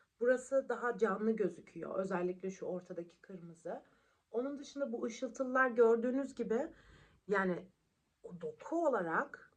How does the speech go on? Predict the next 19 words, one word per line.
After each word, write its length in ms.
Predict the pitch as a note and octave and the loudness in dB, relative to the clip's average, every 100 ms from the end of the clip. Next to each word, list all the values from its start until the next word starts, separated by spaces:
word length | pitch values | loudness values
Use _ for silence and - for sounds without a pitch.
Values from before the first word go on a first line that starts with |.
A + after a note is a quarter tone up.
| _ | _
geçiş 460 | F3+ F3+ - E4 D4 | 0 0 0 4 6
olarak 580 | G3+ E3 G#3 D#4+ - | 6 6 4 2 -4
birazcık 760 | A3 D#4 F#4+ A#3 - A#3+ F4 - _ _ _ _ | -2 0 2 0 2 2 2 -8 _ _ _ _
farklılar. 920 | F#3+ F3+ F#3 B3+ B3 C3 - - _ _ _ _ _ _ _ _ _ _ _ _ _ _ _ _ _ _ - | -4 -2 -2 -2 0 0 -4 -20 _ _ _ _ _ _ _ _ _ _ _ _ _ _ _ _ _ _ 6
Ama 520 | C#4 D#4+ G#3 G3 E4+ - _ _ - | 6 6 2 0 -4 -12 _ _ 2
gözümün 420 | A#3 A#3+ F4 F4 | 4 4 4 4
üzerinde 500 | C4 A#3+ G#3+ C4 F4+ | 4 2 2 -2 -4
daha 240 | E4 G4 | -4 0
benzer 340 | D4 F#3 E3+ D3 | 2 2 0 -4
gözüküyorlar. 640 | D3 C#3+ - - D3 C#3+ - F3 | -4 -8 -8 -8 -6 -6 -8 -2
Ben 240 | G3+ B3+ F4+ | 4 4 4
buna 200 | G4+ G4 | -2 -2
çok 220 | - F4 | -4 -4
şaşırmıştım. 800 | - A#3 - A3 A3 G#3+ - - - - - | 0 -2 0 0 -2 -4 -10 -14 -16 -20 -20
Şimdi 380 | - G4 D#4+ A3+ | -12 -8 -2 -2
şuradan 480 | - - A4 D4+ C#4 | -4 -4 -2 0 -2
bir 100 | C4+ | -2
bakar 300 | C4+ C4+ E4+ | -2 -2 -4
mısınız? 520 | B3+ F3+ F3 F3 - | -4 -8 -10 -14 -14